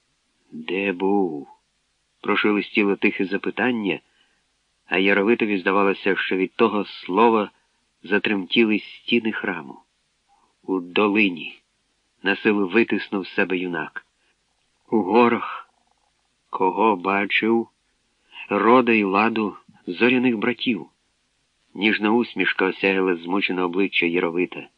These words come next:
«Вони прекрасні». «Їх нема»,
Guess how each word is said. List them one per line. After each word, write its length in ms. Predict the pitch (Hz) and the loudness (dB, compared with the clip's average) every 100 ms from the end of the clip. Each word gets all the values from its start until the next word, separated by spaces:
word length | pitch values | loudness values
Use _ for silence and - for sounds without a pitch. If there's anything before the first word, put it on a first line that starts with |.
| _ _ _ _ _ _ - | _ _ _ _ _ _ -14
«Вони 320 | 87 95 117 | -8 -2 -2
прекрасні». 880 | - 104 - 104 90 - - - - _ _ _ _ _ _ _ _ | -2 -6 -4 -4 -6 -10 -18 -20 -20 _ _ _ _ _ _ _ _
«Їх 640 | - 73 82 101 104 - - | -16 -8 0 0 0 -4 -8
нема», 720 | 92 104 110 104 113 92 - | -4 -2 0 2 0 0 -8